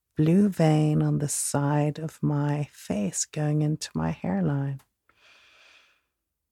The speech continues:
I notice under my eyes there's a little bit of, of, um, shadow. There are a few freckles around my nostrils,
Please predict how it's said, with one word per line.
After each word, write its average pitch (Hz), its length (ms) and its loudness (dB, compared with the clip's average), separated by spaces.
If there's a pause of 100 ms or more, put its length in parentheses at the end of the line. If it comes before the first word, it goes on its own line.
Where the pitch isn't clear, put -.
(360)
I 196 80 2
notice 190 380 0
under 185 220 0
my 185 220 0
eyes 165 600 -2
there's 160 180 -8
a 160 60 -2
little 160 300 -6
bit 170 220 -8
of, - 520 -16 (680)
of, - 460 -8
um, 160 540 -6 (240)
shadow. 180 600 -4 (960)
There 156 80 -8
are 165 40 -8
a - 20 -8
few - 220 -8
freckles 151 840 -8
around 147 380 -6
my 147 220 -6
nostrils, 147 800 -10